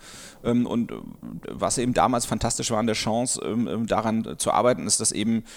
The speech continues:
ja, dem, dem Fachmann gesagt wurde, "Was hättest du denn gerne?" Und nicht, äh, "Dein Budget für das Jahr, da, da, da, da, da, sind da, da, da, und jetzt mach mal das Beste damit." So, was eben so klassischerweise leider ist,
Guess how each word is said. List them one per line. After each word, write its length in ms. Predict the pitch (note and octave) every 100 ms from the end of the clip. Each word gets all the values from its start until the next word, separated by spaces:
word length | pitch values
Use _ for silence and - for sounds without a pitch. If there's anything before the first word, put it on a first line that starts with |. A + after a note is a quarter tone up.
| - - - E2+
ja, 180 | G2+ A2+
dem, 240 | A#2 -
dem 160 | A2+ G#2
Fachmann 520 | - C#3 - C3 C3
gesagt 400 | A#2 A#2+ - -
wurde, 260 | C3 C3
"Was 180 | A2+ -
hättest 220 | - -
du 40 | D#3+
denn 60 |
gerne?" 320 | A#2 F2+ E2+ E2 - - -
Und 160 | A2+
nicht, 240 | A2+ C#3+ - - - -
äh, 160 | - - - -
"Dein 200 | C3 C3+
Budget 340 | C#3+ C3 F3+
für 160 | - F#3+
das 200 | C#3 C3
Jahr, 200 | C3+ C#3+
da, 140 | D3+
da, 160 | C#3+ D3
da, 160 | D3 D3+
da, 120 | G3+
da, 220 | C3 B2
sind 240 | A#2+ B2
da, 80 | C3+
da, 140 | G3 G#3+
da, 220 | A#2+ A#2+
und 80 | A#2
jetzt 120 | -
mach 100 | C3
mal 120 | C#3
das 100 | A2
Beste 320 | - C3+ -
damit." 380 | A2+ F#2 F3+ - - - - -
So, 240 | - B2+
was 100 | A#2
eben 300 | - A#2 A2+ -
so 80 | A2
klassischerweise 680 | G#2 A2 G#2+ C3 A2+ E2+ G#2+
leider 280 | F#2+ G#2+ G#2
ist, 300 | - -